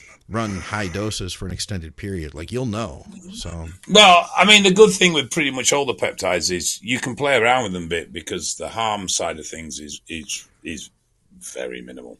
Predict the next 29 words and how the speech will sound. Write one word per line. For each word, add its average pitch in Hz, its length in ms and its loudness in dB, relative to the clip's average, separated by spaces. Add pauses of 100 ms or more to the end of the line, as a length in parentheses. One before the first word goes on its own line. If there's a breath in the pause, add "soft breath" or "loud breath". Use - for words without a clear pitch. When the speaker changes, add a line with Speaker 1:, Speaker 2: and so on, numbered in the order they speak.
Speaker 2:
You 69 120 -18
know, 65 180 -12
it's, 73 420 -8
it's 82 220 -6
very, 87 280 -2
a - 60 -6
very 85 280 -4
low 76 180 -4
risk 71 320 -8
thing. 78 220 -6 (1080 soft breath)
So, 80 1040 -2 (180)
but 85 160 -8 (880)
in 131 140 4
my 151 180 8
personal 160 480 4
experience, 113 760 -2 (1600)
I 98 100 -6
have 101 200 -6
found 101 300 -8
it - 140 -16
to - 100 -14
be 90 120 -10
relatively 85 580 -12
ineffective. - 720 -20 (680 soft breath)
Speaker 1:
So 151 260 0
I 120 60 -2
will 151 200 0
say 147 200 0
this, - 540 -6